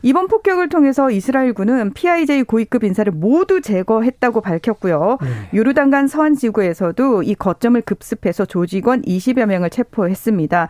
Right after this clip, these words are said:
Speaker 2: 음.
Speaker 1: 어, 게다가 이스라엘은 가자 지구로 연료와 식량이 공급되는 통로도 지금 막았는데요. 그러다 보니까 의료용품이 떨어지고 전기가 끊겨서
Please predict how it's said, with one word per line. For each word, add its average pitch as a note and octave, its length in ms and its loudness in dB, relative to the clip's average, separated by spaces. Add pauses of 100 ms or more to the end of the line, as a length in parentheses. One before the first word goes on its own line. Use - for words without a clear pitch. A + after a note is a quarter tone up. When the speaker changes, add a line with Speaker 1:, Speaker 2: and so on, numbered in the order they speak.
Speaker 2:
음. D3 120 0 (340)
Speaker 1:
어, G3 580 0
게다가 C#4 460 2
이스라엘은 A#3 560 0
가자 F#3+ 420 -2
지구로 G#3 720 0
연료와 A3+ 540 0
식량이 G4 500 -2
공급되는 G#3 600 -2
통로도 A4+ 560 -2
지금 G3+ 240 -2
막았는데요. F3+ 960 0
그러다 G#3+ 320 -2
보니까 A#3+ 640 0 (420)
의료용품이 A3+ 680 0
떨어지고 G3+ 580 -2
전기가 E3+ 560 -2
끊겨서 G3+ 720 -2